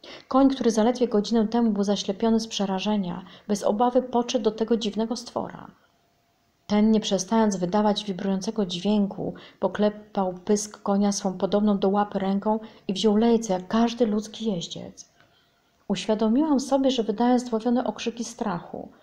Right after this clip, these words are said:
niegodne dźwięki, które raniły moją dumę. Stworzenie miało szafirowo-niebieskie oczy. Przeniosło wzrok z konia na mnie.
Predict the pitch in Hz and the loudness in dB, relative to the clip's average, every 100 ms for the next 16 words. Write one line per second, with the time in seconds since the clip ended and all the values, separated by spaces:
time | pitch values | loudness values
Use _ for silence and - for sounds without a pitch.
0 | _ _ 208 180 202 196 185 185 214 208 | _ _ -6 0 0 2 -2 0 2 4
1 | 196 175 185 180 190 185 175 175 175 170 | 2 0 0 2 0 0 0 0 -2 -4
2 | 170 160 50 - - _ _ _ _ - | -6 -8 -8 -14 -20 _ _ _ _ -20
3 | - _ _ _ _ _ - - - - | -20 _ _ _ _ _ -20 -20 -14 -2
4 | 226 233 240 240 220 220 220 220 220 208 | 0 4 6 6 6 6 4 2 -2 0
5 | 214 220 214 202 180 180 - - - 165 | 2 2 2 2 0 -6 -8 -10 -10 -12
6 | - - 208 - _ _ _ _ _ - | -14 -16 -16 -20 _ _ _ _ _ -2
7 | 202 202 196 196 175 180 196 190 - - | 2 2 2 -2 -4 -2 -2 -2 -6 -6
8 | 175 175 165 165 165 170 180 | -4 -4 -6 -10 -12 -14 -16